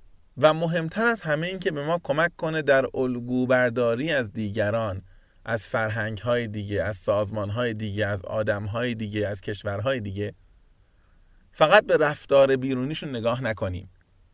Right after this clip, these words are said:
سعی کنیم از لابلای اون رفتارها و حرفها و عملها و عکس‌العملها مدل ذهنی اونها رو بفهمیم. خیلی وقتا اون چیزی که موفقیت ایجاد می‌کنه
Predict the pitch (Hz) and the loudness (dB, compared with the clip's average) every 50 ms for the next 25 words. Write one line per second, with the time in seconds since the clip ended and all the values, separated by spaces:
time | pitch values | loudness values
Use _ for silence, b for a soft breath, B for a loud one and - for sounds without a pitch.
0 | _ _ _ _ _ _ - - - - _ - - - - 180 180 202 208 202 | _ _ _ _ _ _ -20 -20 -20 -20 _ -10 -4 2 6 8 10 10 8 8
1 | 202 185 - 190 180 180 180 170 156 147 135 127 135 143 143 143 139 131 139 147 | 6 4 2 2 2 2 0 2 4 4 4 4 6 8 10 10 8 8 6 6
2 | 156 165 175 175 170 170 170 160 143 131 135 - - - 139 131 127 123 127 127 | 6 6 6 4 2 0 0 2 2 0 0 0 0 4 6 6 6 6 4 4
3 | 139 147 151 156 143 143 147 139 139 123 123 123 120 - - - 147 143 147 156 | 6 6 6 6 6 4 4 4 2 0 2 0 0 -2 -2 2 4 6 8 8
4 | 147 139 143 135 - 123 123 123 123 120 120 123 139 170 190 196 175 135 117 98 | 6 6 4 2 2 2 0 0 0 0 0 2 6 6 6 8 6 4 0 -2
5 | - - 110 107 107 107 98 101 98 117 113 107 113 - _ - _ _ _ _ | -4 -4 -2 -2 -2 -4 -4 -4 0 0 0 0 0 -4 _ -20 _ _ _ _
6 | _ _ _ _ _ _ _ _ _ _ - - - - 151 156 156 156 226 220 | _ _ _ _ _ _ _ _ _ _ -20 -14 -6 0 2 4 4 6 6 6
7 | 190 139 120 127 120 120 120 113 107 110 117 107 104 101 104 104 101 104 101 107 | 4 4 2 2 0 0 0 -2 0 0 0 0 0 0 -2 -2 -2 -2 -4 -4
8 | 110 104 98 98 - 175 180 190 196 165 143 143 - - 165 170 175 175 165 - | -4 -4 -4 -2 0 0 2 2 4 2 2 2 2 -2 -2 -2 -4 -6 -6 -6
9 | - - 220 226 202 170 165 - 156 135 131 127 127 131 127 - - 135 131 120 | -2 0 0 0 0 -2 -4 -4 -2 0 0 2 0 0 0 0 0 0 0 0
10 | 135 131 131 165 190 190 180 135 120 120 110 107 98 107 107 98 113 107 110 113 | 0 2 4 4 2 2 0 0 2 2 2 2 0 -4 -6 -4 -2 -2 -2 -2
11 | 113 120 | -2 -4